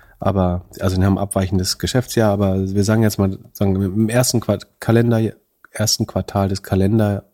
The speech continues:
des letzten Kalenderjahres war es so,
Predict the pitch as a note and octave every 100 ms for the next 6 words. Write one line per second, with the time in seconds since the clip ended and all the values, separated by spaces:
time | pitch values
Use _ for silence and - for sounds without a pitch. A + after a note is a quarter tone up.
0 | _ G#2 - F#2+ - G2+ G2 F#2+ G#2 G#2
1 | G#2+ A#2 C#3 - - - - - - -
2 | - _ _ _ - G2 G#2 A2+ G#2 -
3 | G2+ G#2 A2+